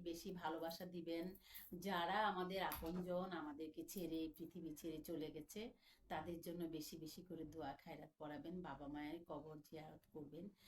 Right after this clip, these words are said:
আর যাদেরই বাবা মা এই পৃথিবীতে বেঁচে আছে, তাদেরকে আগলে রাখার চেষ্টা করবেন। আর আপনার ছোট্ট সোনামণিকে সঠিকভাবে মানুষ করার জন্য আত্মবিশ্বাস রেখে সামনের দিকে এগিয়ে যাবেন। অর্থ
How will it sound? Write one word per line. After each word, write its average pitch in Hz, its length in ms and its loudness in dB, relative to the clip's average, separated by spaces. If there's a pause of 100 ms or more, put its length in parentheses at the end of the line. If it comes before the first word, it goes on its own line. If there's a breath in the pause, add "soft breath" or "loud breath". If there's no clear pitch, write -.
(200 loud breath)
আর 156 60 0 (100)
যাদেরই 202 360 2 (120)
বাবা 165 180 2 (100)
মা 170 80 4 (120)
এই 160 160 2
পৃথিবীতে 170 440 -2 (100)
বেঁচে 147 300 -4 (100)
আছে, - 180 -8 (140)
তাদেরকে 151 360 -4 (140)
আগলে 156 300 -6
রাখার 143 220 -10 (100)
চেষ্টা 147 260 -12 (100)
করবেন। - 320 -20 (1000)
আর 170 160 -10
আপনার 151 240 -10 (360 loud breath)
ছোট্ট - 240 -2 (120)
সোনামণিকে 202 640 0 (420 loud breath)
সঠিকভাবে 202 520 0 (120)
মানুষ 170 240 0 (140)
করার 170 300 0
জন্য 165 220 -2 (600 soft breath)
আত্মবিশ্বাস 190 680 -2 (120)
রেখে 175 220 0 (180)
সামনের 170 380 2
দিকে 156 160 -6 (100)
এগিয়ে 156 340 -4
যাবেন। - 260 -8 (480 loud breath)
অর্থ - 260 -6